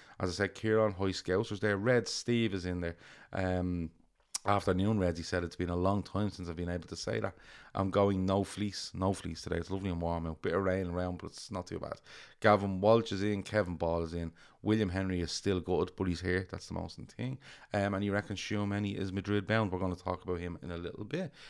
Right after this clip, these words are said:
Uh, Kuda Runyoa says, "Afternoon, Reds." Good afternoon, Kuda. And S L J seven five eight says he's,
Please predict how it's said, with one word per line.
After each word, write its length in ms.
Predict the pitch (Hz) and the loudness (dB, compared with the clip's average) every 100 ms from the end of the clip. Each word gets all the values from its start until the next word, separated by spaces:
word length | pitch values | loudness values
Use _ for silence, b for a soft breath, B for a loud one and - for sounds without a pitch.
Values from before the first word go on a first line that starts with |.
| B - | B 2
Uh, 160 | 110 | 2
Kuda 380 | 107 - 131 120 | 2 0 2 4
Runyoa 480 | 107 104 113 117 120 | 4 6 8 8 6
says, 220 | - 101 | 2 0
"Afternoon, 480 | 92 92 87 90 87 | 2 2 0 -2 0
Reds." 260 | 90 95 | 2 0
Good 200 | - 92 | -2 -4
afternoon, 420 | 87 87 87 95 107 | -2 -4 -4 -4 -4
Kuda. 300 | - 90 90 B B B - | -4 -4 -4 B B B 0
And 260 | 104 101 - | 2 2 0
S 320 | 113 131 - - - | 2 2 0 -6 0
L 180 | 127 120 | 2 2
J 240 | 107 120 | 2 0
seven 300 | 107 120 117 | 2 0 0
five 300 | - 117 110 | 0 0 2
eight 200 | 92 90 B B | 0 -4 B B
says 220 | B - 87 | B -2 0
he's, 160 | 90 | -4